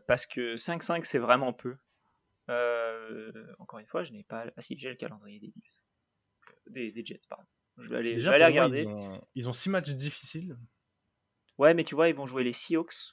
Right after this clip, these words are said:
Speaker 1: les Jags, les Lions, euh, les Bears. Bon, c'est déjà quatre matchs où tu peux t'en sortir, sans déconner. Euh, après, il suffit de un ou deux matchs par-ci par-là où tu t'en sors aussi.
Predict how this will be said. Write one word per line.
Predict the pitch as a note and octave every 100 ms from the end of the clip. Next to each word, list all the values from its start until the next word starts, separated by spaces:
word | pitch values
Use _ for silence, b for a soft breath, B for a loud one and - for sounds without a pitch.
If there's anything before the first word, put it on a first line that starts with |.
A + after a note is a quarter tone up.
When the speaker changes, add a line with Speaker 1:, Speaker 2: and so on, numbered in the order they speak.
| _
Speaker 1:
les | B2+ A2+
Jags, | - C#3+ D3 - - _ _
les | C3 A2+
Lions, | B2+ C#3+ D3+ - - _ _ _ _ _
euh, | C3+ A#2 A2+ A2 A2
les | A2+
Bears. | A2+ D3+ C#3+ - - _ _ _ _ _ _ _ _ _ _ _ _ _ _ _ _ _
Bon, | - - _
c'est | - - A3
déjà | A#2+ B2+ D3
quatre | - - C#3 -
matchs | D#3 D#3 -
où | C3+
tu | - -
peux | - C#3+
t'en | B2
sortir, | A2+ A#2 B2 A2
sans | -
déconner. | - - A2+ C3+ F3+ b b b _ -
Euh, | B2+ A#2 A2+ A2+ G#2+ A2 A2 A2+ -
après, | A2+ - C#3 D#3 C3 A2+
il |
suffit | - B2 C3 B2
de | A#2 A#2
un | B2+
ou | C#3
deux | C3 C#3
matchs | D3 C#3+
par-ci | - - C#3
par-là | C3+ C3+ D3 C#3
où |
tu | A#2+ -
t'en | A2+
sors | - A2+
aussi. | A2 - E3+